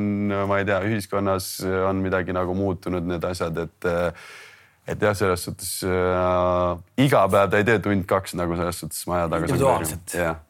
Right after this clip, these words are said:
Speaker 2: Jah, see on tegelikult ilmselt väga suur mure kõikidel. Meil on siin, vähe veel ütleme ära ka, äh,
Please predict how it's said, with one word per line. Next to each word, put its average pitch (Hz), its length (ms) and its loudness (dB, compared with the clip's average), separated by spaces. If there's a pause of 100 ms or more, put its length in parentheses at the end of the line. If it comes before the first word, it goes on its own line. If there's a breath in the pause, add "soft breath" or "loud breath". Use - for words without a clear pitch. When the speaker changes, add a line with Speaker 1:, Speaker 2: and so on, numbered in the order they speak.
Speaker 2:
Jah, 120 180 0
see 123 140 -2
on - 20 2
tegelikult 113 380 0
ilmselt 107 180 -2
väga 117 220 2
suur 117 160 0
mure 120 180 2
kõikidel. 101 220 -6 (320 loud breath)
Meil 190 160 4
on - 20 2
siin, 147 220 2
vähe 151 480 0
veel 139 80 2
ütleme 131 240 0
ära 139 100 4
ka, 123 120 2 (500)
äh, 107 160 -2